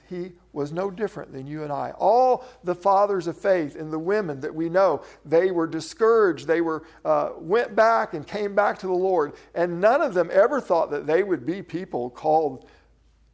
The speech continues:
the fathers of faith, that example. They went through all that we do over and over.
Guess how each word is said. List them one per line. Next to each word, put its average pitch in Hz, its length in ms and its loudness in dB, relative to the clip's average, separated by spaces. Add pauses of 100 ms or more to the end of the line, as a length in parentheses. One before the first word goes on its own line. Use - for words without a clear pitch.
(100)
the - 80 -14
fathers 135 460 -4
of 104 80 -16
faith, 139 540 -14 (420)
that 135 260 2
example. 135 720 -8 (520)
They 139 160 -6
went 151 200 -8
through 135 200 -6
all 151 380 2
that 156 140 -8
we 156 200 -8
do 131 400 -14 (260)
over 147 320 -10
and 175 80 -12
over. 160 280 -18